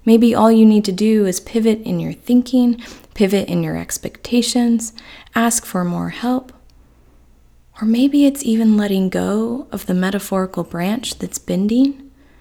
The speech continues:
so you can reach for the next branch. Still others of you might be thinking,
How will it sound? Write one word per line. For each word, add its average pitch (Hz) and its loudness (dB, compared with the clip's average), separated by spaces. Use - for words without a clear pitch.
so - 0
you 214 4
can 208 2
reach 233 0
for 202 -8
the 196 -4
next 208 -4
branch. - -14
Still 247 4
others 254 4
of 190 -2
you 196 0
might 185 0
be 180 -2
thinking, 180 -2